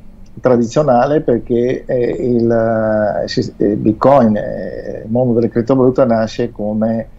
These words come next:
sistema libero, sistema diffuso, sistema popolare, e quindi questo alle autorità, a coloro che hanno in mano le redini, diciamo, della finanza e di, e dell'economia in generale di tutto il mondo,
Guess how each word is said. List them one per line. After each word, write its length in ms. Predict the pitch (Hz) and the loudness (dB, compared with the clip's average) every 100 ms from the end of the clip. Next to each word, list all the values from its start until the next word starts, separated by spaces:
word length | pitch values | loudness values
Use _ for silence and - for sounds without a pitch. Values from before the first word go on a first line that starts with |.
| - - - | -20 -20 -20
sistema 480 | - - 117 123 120 | -12 -8 0 4 4
libero, 420 | 120 117 117 117 | 4 4 2 0
sistema 400 | 110 110 120 117 | -2 -8 -4 -2
diffuso, 540 | 110 127 127 120 117 120 | -2 -4 -2 -2 0 -4
sistema 340 | 107 110 104 | -4 -6 -4
popolare, 560 | 104 101 107 95 85 - - - - - - - | -6 -6 -4 -4 -4 -8 -14 -18 -20 -20 -20 -2
e 120 | 147 | 0
quindi 360 | - 139 151 147 | 2 4 4 4
questo 720 | 131 127 123 143 143 135 - | 4 4 2 2 4 2 0
alle 460 | - 123 110 101 107 | -4 -2 0 -2 -2
autorità, 680 | 113 104 113 110 135 131 107 | -4 0 0 2 4 4 2
a 100 | 104 | -2
coloro 440 | 113 110 123 117 | -8 -6 -4 -6
che 100 | - | -6
hanno 180 | 110 117 | -6 -4
in 100 | 110 | -4
mano 400 | 110 120 120 110 | -2 0 2 2
le 120 | 107 | 0
redini, 480 | 113 127 123 120 113 - - - - | 0 0 2 2 0 -6 -18 -20 -14
diciamo, 320 | - 107 117 117 | -12 -2 2 2
della 180 | 110 | 0
finanza 540 | 110 117 117 139 - 117 | -2 0 2 2 2 0
e 60 | |
di, 140 | 101 104 | 0 -6
e 140 | - 110 | -10 -6
dell'economia 640 | 110 113 - 113 113 120 | -4 -2 0 0 4 4
in 80 | 117 | 4
generale 540 | 104 110 110 120 113 104 | 2 2 4 4 2 -4
di 80 | |
tutto 300 | 117 127 156 | -4 -2 2
il 80 | 143 | 2
mondo, 560 | 131 104 110 117 120 | 4 4 4 2 2